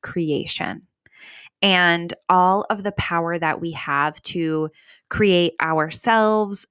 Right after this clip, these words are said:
those around us, in our environments, to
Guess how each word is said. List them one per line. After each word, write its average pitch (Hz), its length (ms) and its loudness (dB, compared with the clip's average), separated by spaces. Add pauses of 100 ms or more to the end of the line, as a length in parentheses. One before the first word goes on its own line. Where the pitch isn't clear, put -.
those 196 500 4
around 170 480 -2
us, 165 280 -2
in 175 180 -8
our 165 280 0
environments, 151 960 -6
to 160 520 2